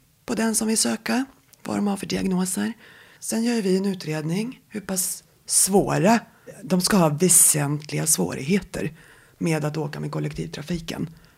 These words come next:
av olika anledningar. Och anser vi att de har det, då rekommenderar ju vi ett bifall.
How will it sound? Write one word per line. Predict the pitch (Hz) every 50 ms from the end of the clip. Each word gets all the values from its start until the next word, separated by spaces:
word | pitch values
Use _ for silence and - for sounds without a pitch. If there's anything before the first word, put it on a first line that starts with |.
| _ _ _
av | - - 247 240 220 190
olika | 175 135 - 139 139 147
anledningar. | 139 127 87 90 90 - 92 95 107 143 147 - - - _ _ _
Och | - - 208 208 220
anser | 220 208 185 180 180 - 196 190 180
vi | 156 151 151 151 -
att | - - 151 147 - - - - -
de | - 214 208
har | 170 151 151 151 151
det, | 143 139 143 151 147 - - - - - - - - _
då | - 175
rekommenderar | 185 190 190 196 190 185 170 156 131 143 156 165 160 156
ju | 151 147 143
vi | 135 135
ett | 135 143 147 -
bifall. | 165 160 143 - - - 98 - 175 165